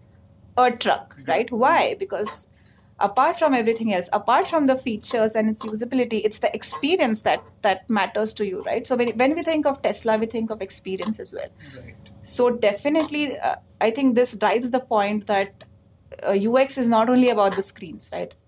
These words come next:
Speaker 1: Like I said even before, that it's all about the experience. So screens really don't matter. <coughs>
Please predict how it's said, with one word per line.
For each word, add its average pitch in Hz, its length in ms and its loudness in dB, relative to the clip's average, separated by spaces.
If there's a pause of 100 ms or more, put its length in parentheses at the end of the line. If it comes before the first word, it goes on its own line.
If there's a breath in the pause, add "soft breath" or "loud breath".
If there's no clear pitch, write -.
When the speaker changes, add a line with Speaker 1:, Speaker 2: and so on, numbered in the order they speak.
(120)
Speaker 1:
Like 208 240 0
I 226 80 2
said 208 340 0 (140)
even 220 300 0
before, 202 260 -2
that 196 140 -4
it's 208 120 -10
all 220 140 2
about 220 280 0
the 208 80 0
experience. - 640 -2
So - 140 -6
screens 262 720 2
really 220 200 6
don't 208 240 0
matter. - 260 -14 (640 soft breath)
<coughs> - 340 2